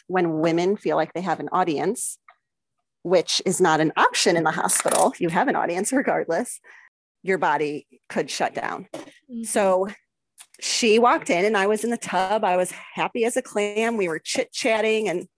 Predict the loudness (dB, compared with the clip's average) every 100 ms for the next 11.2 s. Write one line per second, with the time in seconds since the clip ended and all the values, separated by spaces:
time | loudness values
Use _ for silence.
0 | -14 -12 -10 -6 -4 -2 0 0 -2 -6
1 | -10 _ -20 -20 -20 -18 -2 2 4 6
2 | 6 6 6 6 6 6 6 6 6 6
3 | 4 4 2 2 2 2 -2 0 2 2
4 | 2 2 0 -2 -10 -16 -4 0 0 0
5 | -4 -8 -4 0 0 0 -4 -2 -2 -2
6 | -4 0 0 -2 -6 -8 -6 -4 -2 -2
7 | -4 -12 -20 -20 _ -4 0 2 0 0
8 | 0 0 -2 0 0 2 2 2 2 2
9 | 2 2 4 2 0 -2 -2 -4 -4 -4
10 | -2 -4 -2 -4 -2 -6 -4 -4 -2 -2
11 | -4